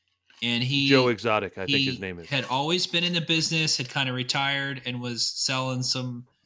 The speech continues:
Speaker 1: exotic woods, you know. And he had, like, zebra wood and African mahogany and some other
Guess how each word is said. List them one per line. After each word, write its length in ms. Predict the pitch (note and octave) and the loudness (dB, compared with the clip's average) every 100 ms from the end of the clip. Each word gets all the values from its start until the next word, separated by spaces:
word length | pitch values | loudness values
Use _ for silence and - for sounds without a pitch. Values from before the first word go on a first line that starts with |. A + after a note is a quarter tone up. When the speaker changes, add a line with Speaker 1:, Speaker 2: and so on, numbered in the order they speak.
| _ _ | _ _
Speaker 1:
exotic 420 | C3 C#3+ C#3+ C3+ | -4 -2 -2 -2
woods, 360 | F3 G#3 B2 - | 0 0 -2 -4
you 80 | A2 | -4
know. 240 | G#2+ A2 - _ _ - | -6 -10 -16 _ _ -4
And 600 | C3 C3 B2+ B2 B2 B2 _ _ _ _ _ _ - | 0 2 0 0 -2 -6 _ _ _ _ _ _ -4
he 140 | D3+ | -2
had, 280 | C#3 B2+ G#2 | 0 0 -2
like, 140 | G2 - | -8 -2
zebra 340 | D#3+ D#3+ D3+ | 0 0 -2
wood 600 | D3 D3+ D3+ D3 C#3+ C3+ | -4 -2 -2 0 -2 -4
and 140 | G#2+ G#2 | -10 -10
African 480 | A2+ - A2 A2+ G2 | -10 -10 -12 -10 -8
mahogany 680 | G#2 C#3 C3+ C#3 C#3 C3+ | -6 -4 -4 -2 -2 -2
and 100 | A#2+ | -2
some 160 | G#2 A2+ | -6 -10
other 180 | A#2 | -12